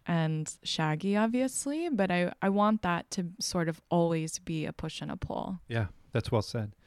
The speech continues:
Speaker 2: Uh, let's, let's talk about the Nada House
Speaker 1: Mm-hmm.
Speaker 2: project. And maybe, maybe we can connect that, connect that to ideas, because the proposition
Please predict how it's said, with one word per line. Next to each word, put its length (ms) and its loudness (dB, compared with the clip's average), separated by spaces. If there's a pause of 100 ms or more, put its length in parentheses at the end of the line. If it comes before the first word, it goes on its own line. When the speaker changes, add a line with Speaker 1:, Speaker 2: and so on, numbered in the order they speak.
(360)
Speaker 2:
Uh, 400 4 (340)
let's, 300 4
let's 260 0
talk 380 -2
about 340 2 (100)
the 120 0
Nada 340 2
House 580 -6
Speaker 1:
Mm-hmm. 280 -4
Speaker 2:
project. 600 -4 (520)
And 140 6
maybe, 400 6
maybe 240 6
we 80 6
can 160 0
connect 360 0
that, 200 0 (300)
connect 380 2
that 260 2
to 560 0 (340)
ideas, 680 -2
because 680 2 (680)
the 80 0
proposition 1000 4